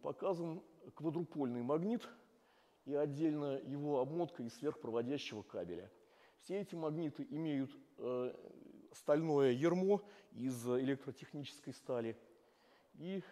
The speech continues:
обмотку из сверхпроводящего кабеля. Здесь, кстати, уже В Т С П обмотка, это я В Т С П сюда поставил на слайд. Так, и кроме того,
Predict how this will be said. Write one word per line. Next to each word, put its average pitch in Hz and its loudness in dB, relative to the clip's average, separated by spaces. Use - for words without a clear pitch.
обмотку 143 -2
из 120 -8
сверхпроводящего 127 -2
кабеля. 90 -6
Здесь, 139 -8
кстати, 127 -4
уже 127 -2
В 120 -4
Т 123 -4
С 120 -10
П 110 -6
обмотка, 104 -8
это 92 -16
я 101 -12
В - -18
Т 113 -14
С - -18
П 107 -12
сюда 110 -12
поставил 107 -14
на 117 -18
слайд. 104 -10
Так, 123 0
и 147 -10
кроме 220 2
того, 117 2